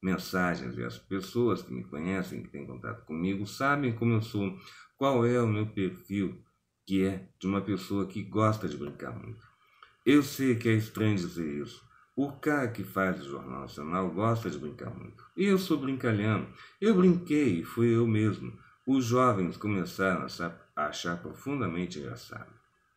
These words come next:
Bonner com-, também comentou o apelido que ficou conhecido na plataforma. "Eu sou um tiozão.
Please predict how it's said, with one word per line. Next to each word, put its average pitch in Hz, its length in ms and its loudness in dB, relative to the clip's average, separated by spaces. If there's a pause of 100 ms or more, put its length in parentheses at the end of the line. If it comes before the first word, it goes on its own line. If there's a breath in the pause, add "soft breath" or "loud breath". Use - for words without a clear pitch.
(1120 loud breath)
Bonner 123 500 6
com-, 113 220 2 (400)
também 110 340 4
comentou 104 380 2
o - 20 4
apelido 104 460 0
que 107 160 -6
ficou 120 340 -4
conhecido 147 380 -2
na 127 80 2
plataforma. 110 760 -4 (840)
"Eu 156 240 6
sou - 280 -2
um 131 100 -2
tiozão. 104 640 -2